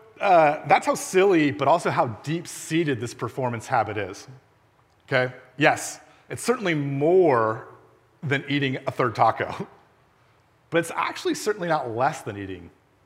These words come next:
more than I need to. And maybe more seriously, the performance reward loop that I get caught in makes it hard to ask myself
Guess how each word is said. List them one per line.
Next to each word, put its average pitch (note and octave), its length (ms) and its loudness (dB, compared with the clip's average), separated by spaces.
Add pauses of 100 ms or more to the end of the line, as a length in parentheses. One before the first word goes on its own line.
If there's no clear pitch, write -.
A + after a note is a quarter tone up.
(320)
more A#2 180 -6
than G#2 100 -8
I F#2+ 60 -10
need F#2 220 -14
to. F#2 200 -16 (1000)
And C3+ 100 -8
maybe G#3 180 2
more A3 140 2
seriously, G3+ 640 -4
the C3+ 100 -2
performance E3 540 -4 (420)
reward C#3 480 0
loop A2+ 360 -6
that G#2+ 120 -8
I A2+ 80 -4
get A#2+ 200 -8
caught D3 360 0
in F#2 320 -14 (400)
makes D3+ 260 -4
it - 60 -8
hard G3+ 320 0
to E3 140 -4
ask E3+ 360 -6
myself B2 400 -6